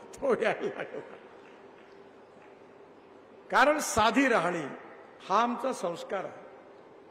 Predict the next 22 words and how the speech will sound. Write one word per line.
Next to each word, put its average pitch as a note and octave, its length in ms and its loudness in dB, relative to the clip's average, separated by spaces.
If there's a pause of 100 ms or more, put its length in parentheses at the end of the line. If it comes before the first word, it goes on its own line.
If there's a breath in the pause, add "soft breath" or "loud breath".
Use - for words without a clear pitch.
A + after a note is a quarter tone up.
(140)
आमच्यासारख्या A3 680 -2
छोट्या G3+ 280 0
कार्यकर्त्यांसमोर G3 960 -4
जे A#3 100 -2
आदर्श A3+ 460 2
होते, D3+ 340 -4 (1080)
प्रल्हादजी G3+ 460 4
अभ्यंकर G#3 580 0 (340)
इथले G3 220 -4
होते, F#3+ 260 -6 (960)
आपण F3+ 220 -8
सगळे G3+ 260 0
त्यांचं G3+ 280 -2
व्यक्तिमत्व G3 540 -4
आठवा. E3+ 340 -4 (1500)
वसंतराव A3 440 2
भागवतांचा A3 640 2
उल्लेख G#3+ 300 2
झाला, G#3+ 280 0
त्यांचं G#3+ 400 -4
व्यक्तिमत्व A3+ 480 -4
आठवा. G#3+ 280 -10